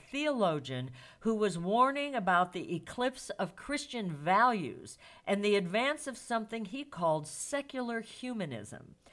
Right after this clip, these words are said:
Schaeffer teamed with a pediatric surgeon, C. Everett Koop, and let me add, appointed during Ronald Reagan's term to Surgeon General, to produce a series of films entitled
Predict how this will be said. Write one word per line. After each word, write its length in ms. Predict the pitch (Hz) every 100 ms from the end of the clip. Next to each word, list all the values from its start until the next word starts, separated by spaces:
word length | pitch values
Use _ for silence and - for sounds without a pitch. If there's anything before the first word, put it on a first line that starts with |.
| - - -
Schaeffer 460 | - 302 339 349 330
teamed 480 | - 262 233 226
with 160 | 208 196
a 80 | 170
pediatric 1080 | - - 302 294 247 214 214 185 190 -
surgeon, 680 | - - - 277 220 143 135
C. 360 | 147 - 254 -
Everett 420 | - 208 185 - -
Koop, 460 | - 262 170 - - - - - - -
and 140 | 165
let 180 | 175 165
me 160 | 165 147
add, 260 | 156 156
appointed 920 | 156 - 185 196 208 160 151 117 127
during 340 | 147 165 156 151
Ronald 400 | 160 160 160 143
Reagan's 540 | 151 165 160 139 -
term 400 | - 160 143 139
to 200 | 131 156
Surgeon 600 | 127 - 190 147 143 139
General, 520 | 127 202 165 95 85 - - - - -
to 160 | 269
produce 480 | 220 269 214 302 302
a 100 | -
series 640 | 262 - 320 359 359 370
of 120 | 302 -
films 540 | - 254 196 190 180
entitled 880 | - 185 - - 220 202 147 160